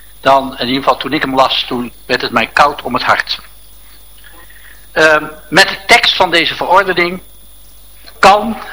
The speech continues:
en in onze optiek wordt de raad volledig buitenspel gezet. Ehm,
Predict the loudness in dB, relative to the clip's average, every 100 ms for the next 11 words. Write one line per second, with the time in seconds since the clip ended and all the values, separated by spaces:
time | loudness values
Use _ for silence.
0 | -16 -6 -4 -4 -4 -6 -2 -2 -2 -4
1 | -4 -6 -6 -8 -4 2 2 2 -4 0
2 | 4 4 2 -4 -12 -16 -10 -2 0 2
3 | 0 -4 -4 -4 -4 -4 -4 -4 -8 -8
4 | -14 -16 -20 -20 -20 -20 -20 -20 -20 -20
5 | -20 -20 -20 -20 -20 -20 -20 -20 -20 -20
6 | -20 -20 -14 0 2 2 0